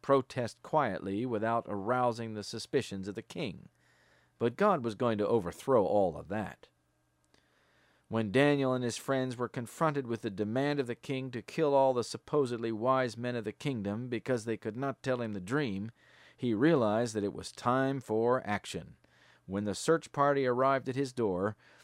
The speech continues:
we are told in verse fourteen and fifteen that Daniel answered with counsel and wisdom to Arioch, the captain of the king's guard, which was gone forth to slay the wise men of Babylon. He answered and said unto Arioch, the king's captain,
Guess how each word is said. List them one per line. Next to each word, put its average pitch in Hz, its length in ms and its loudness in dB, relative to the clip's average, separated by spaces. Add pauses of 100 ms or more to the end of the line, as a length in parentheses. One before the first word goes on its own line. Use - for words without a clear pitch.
(240)
we 92 140 -4
are 101 120 2
told 113 340 0
in 113 120 -4
verse 113 220 0
fourteen 117 540 -4
and 104 120 -6
fifteen 120 640 -6 (480)
that 110 280 0 (520)
Daniel 165 560 0
answered 143 480 -2
with 147 240 -2
counsel 131 580 -2
and 117 220 -4
wisdom 113 520 2
to 123 220 -2
Arioch, 113 540 2
the 139 80 -8
captain 117 460 -4
of 98 80 -4
the 117 80 -2
king's 101 360 -4
guard, 87 560 4 (500)
which 120 200 0
was 123 200 2
gone 131 280 2
forth 123 440 4
to 98 140 -6
slay 131 600 2
the 135 100 2
wise 139 400 2
men 139 180 -2
of 131 160 -4
Babylon. 98 580 0 (600)
He 151 180 2
answered 180 340 0
and 170 120 -4
said 156 220 2
unto 147 180 0
Arioch, 123 640 4
the 117 80 -8
king's 113 340 -4
captain, 85 540 -6